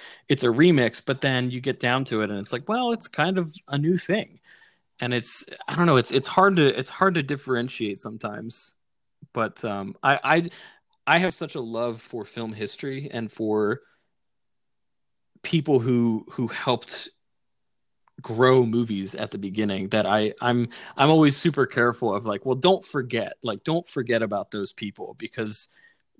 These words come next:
we would not be having Avengers Infinity War, you know, without,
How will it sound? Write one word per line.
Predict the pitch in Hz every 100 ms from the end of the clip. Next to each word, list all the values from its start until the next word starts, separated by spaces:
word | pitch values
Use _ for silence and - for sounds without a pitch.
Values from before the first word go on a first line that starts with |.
| 120
we | 139
would | 147 139 120
not | 123 110
be | 113 117 113 107 -
having | - 110 107 107 98 87
Avengers | 120 120 131 131 120 113
Infinity | 104 - 131 113 104
War, | 98 101 95 95
you | - 107
know, | 95
without, | 98 - 107 101 -